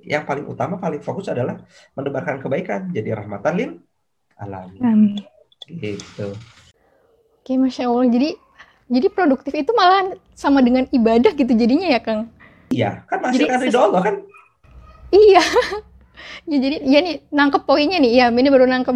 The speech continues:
Speaker 2: Jadi, pokoknya ngelakuin apapun tuh ya demi dapet ridho Allah gitu ya, Kang. Itu yang akhirnya dinamain produktif gitu. Jadi, mau itu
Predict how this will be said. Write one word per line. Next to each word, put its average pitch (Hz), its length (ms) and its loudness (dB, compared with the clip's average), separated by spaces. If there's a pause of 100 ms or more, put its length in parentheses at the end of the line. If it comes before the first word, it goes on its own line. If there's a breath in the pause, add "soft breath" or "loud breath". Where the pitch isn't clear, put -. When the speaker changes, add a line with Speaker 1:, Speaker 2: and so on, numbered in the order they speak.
Speaker 2:
Jadi, 240 320 0 (480)
pokoknya 294 400 0
ngelakuin 339 400 0
apapun 294 720 -2
tuh 415 240 4
ya 262 320 0
demi 240 400 2
dapet 233 240 0
ridho 254 240 2
Allah 277 240 2
gitu 262 160 4
ya, 233 160 2
Kang. 226 240 -4
Itu 330 240 -4
yang 311 160 2
akhirnya 320 160 2
dinamain 269 480 4
produktif 277 480 -4
gitu. 233 400 -4 (160)
Jadi, 294 160 2
mau 359 240 0
itu 277 480 -2